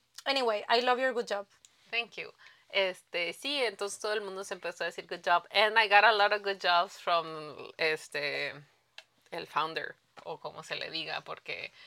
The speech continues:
Speaker 2: he doesn't wanna be called boss because he doesn't like to boss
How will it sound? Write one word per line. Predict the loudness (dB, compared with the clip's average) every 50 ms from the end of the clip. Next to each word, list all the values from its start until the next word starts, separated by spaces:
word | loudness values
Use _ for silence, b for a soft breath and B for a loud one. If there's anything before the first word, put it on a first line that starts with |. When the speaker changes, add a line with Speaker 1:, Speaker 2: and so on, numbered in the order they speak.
| B B B B B B -8
Speaker 2:
he | -4 -2
doesn't | 0 0 -2 -2 -4 -4
wanna | -4 -2 -4 -4
be | -8 -8
called | -6 -6 -6 -6 -6 -4
boss | -2 -2 -2 -2 -4 -8
because | -16 -14 -12 -12 -12 -10 -10
he | -10
doesn't | -10 -10 -10 -10 -8
like | -8 -8 -10 -10
to | -12
boss | -6 -4 -4 -4 -4 -8